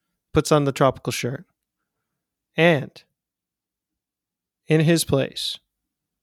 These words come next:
somebody new will step in.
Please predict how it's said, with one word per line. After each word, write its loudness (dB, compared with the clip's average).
somebody 0
new 0
will -6
step -4
in. -2